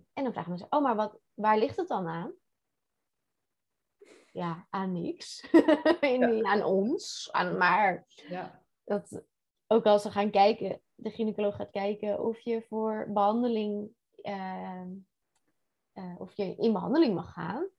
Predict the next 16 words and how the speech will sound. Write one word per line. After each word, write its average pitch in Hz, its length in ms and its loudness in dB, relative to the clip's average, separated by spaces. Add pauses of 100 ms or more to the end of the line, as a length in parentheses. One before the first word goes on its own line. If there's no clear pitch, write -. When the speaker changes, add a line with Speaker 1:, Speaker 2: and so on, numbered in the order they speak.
(300)
Speaker 1:
Ook 202 240 0
vanuit, 180 340 -2
die 190 100 -4
moeten 196 220 -2
dat 185 120 -8
natuurlijk 185 460 -8 (160)
van, 190 320 -8
naar 180 160 -2
de 170 60 -8
verzekering 196 680 0
toe, 202 380 -2 (260)
eh, 185 680 -8
laten 190 180 -8
zien 226 200 0
dat 190 160 -6
dat - 200 -10